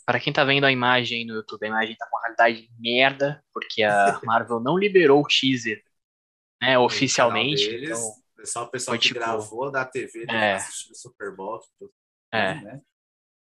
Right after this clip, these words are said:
Speaker 1: Então, nem dá pra ver muita coisa na imagem, mas se você pegar o vídeo lá, dá pra ver claramente que é a Wanda zumbi.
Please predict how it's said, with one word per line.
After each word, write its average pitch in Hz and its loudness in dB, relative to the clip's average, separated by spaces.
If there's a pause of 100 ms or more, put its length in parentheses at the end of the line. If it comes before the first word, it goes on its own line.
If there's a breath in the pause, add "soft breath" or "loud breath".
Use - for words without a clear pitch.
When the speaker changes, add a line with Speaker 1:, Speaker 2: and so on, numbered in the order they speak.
(120)
Speaker 1:
Então, 131 4
nem 143 2
dá 208 6
pra 165 2
ver 143 4
muita 143 0
coisa 127 -2
na 120 -2
imagem, 143 0
mas 160 0
se - 0
você - -6
pegar 135 4
o 123 4
vídeo 127 2
lá, 127 6
dá 135 2
pra 135 -6
ver 127 -10
claramente 131 2
que - 2
é - 6
a - 2
Wanda 120 -4
zumbi. 110 -12